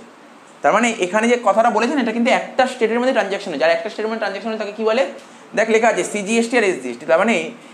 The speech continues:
এই input জিএসটিটা না তোর ভাগ হয়ে যাবে। কি ভাগ হবে? input সিজিএসটি, input এসজিএসটি। কোনো question আছে এখানে? question থাকলে অবশ্যই বলতে পারিস। আমি তোদের বোঝানোর জন্য বললাম input জিএসটি, একদম ঠিক। কিন্তু input জিএসটি তো আমাকে বলতে হবে কোথায় বেচা হয়েছে,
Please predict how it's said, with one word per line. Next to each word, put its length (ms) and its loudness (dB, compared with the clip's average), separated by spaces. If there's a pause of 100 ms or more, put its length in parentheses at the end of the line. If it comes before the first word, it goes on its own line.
(120)
এই 220 -2
input 440 -2
জিএসটিটা 400 0
না 60 2
তোর 120 0
ভাগ 460 0
হয়ে 140 4
যাবে। 200 -2 (960)
কি 100 2
ভাগ 180 4
হবে? 300 4
input 380 -2
সিজিএসটি, 520 -2
input 240 -2
এসজিএসটি। 400 0
কোনো 140 -2
question 260 -2
আছে 120 -2
এখানে? 240 -2 (460)
question 240 -4
থাকলে 160 2
অবশ্যই 260 2
বলতে 200 2
পারিস। 200 0 (640)
আমি 240 2
তোদের 220 2
বোঝানোর 280 2
জন্য 120 -2
বললাম 160 0
input 340 0
জিএসটি, 220 0
একদম 240 -2
ঠিক। 320 -4
কিন্তু 420 0 (400)
input 380 0
জিএসটি 300 -2
তো 80 4
আমাকে 160 2
বলতে 280 2
হবে 120 4
কোথায় 360 2
বেচা 360 2
হয়েছে, 320 0